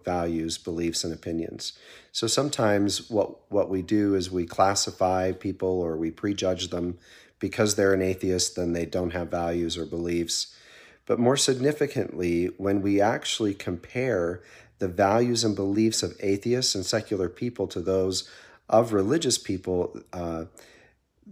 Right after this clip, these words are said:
the former, or religious or non-religious, like the atheists and secularists, are, um, less nationalistic, they're less prejudiced, um, less anti-Semitic,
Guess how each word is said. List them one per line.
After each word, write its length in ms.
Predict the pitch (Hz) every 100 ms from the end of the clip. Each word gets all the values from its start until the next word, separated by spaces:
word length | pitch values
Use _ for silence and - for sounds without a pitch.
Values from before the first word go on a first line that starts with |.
| 127 _ _ _ _ _ _ -
the 180 | 107
former, 920 | 104 - 135 156 160 101 85 107 123 -
or 240 | 107 92
religious 680 | 90 92 101 107 104 98 -
or 160 | - 95
non-religious, 840 | 98 120 131 95 85 85 98 -
like 200 | 85 87
the 180 | - 90
atheists 720 | 107 104 107 101 95 - -
and 280 | 92 85 85 - - -
secularists, 960 | - - 110 - 95 90 87 87 - - -
are, 520 | 95 90 92 104 131 - - - - _ -
um, 500 | 90 90 90 87 90 _ _
less 400 | 101 95 98 -
nationalistic, 1040 | 95 90 92 98 90 87 104 - 143 - -
they're 140 | 90
less 260 | 90 85 -
prejudiced, 720 | - 98 107 110 120 - - _ - - - _ _
um, 400 | 90 85 82 85
less 380 | 92 98 - -
anti-Semitic, 960 | - 104 110 104 - 85 92 131 -